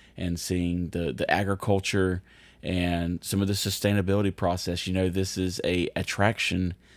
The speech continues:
but it also doubles as a source of food for a restaurant. So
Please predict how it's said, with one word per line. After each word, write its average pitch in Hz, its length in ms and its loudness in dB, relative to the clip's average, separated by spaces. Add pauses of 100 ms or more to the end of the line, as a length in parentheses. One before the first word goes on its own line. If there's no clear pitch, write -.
(220)
but 90 100 0
it 90 80 2
also 95 380 2
doubles 87 540 0
as 87 300 -2
a 85 140 -2
source 92 600 -2
of 85 540 -2
food 95 460 2
for 87 320 0
a 76 60 -2
restaurant. 85 560 -2
So 82 300 -2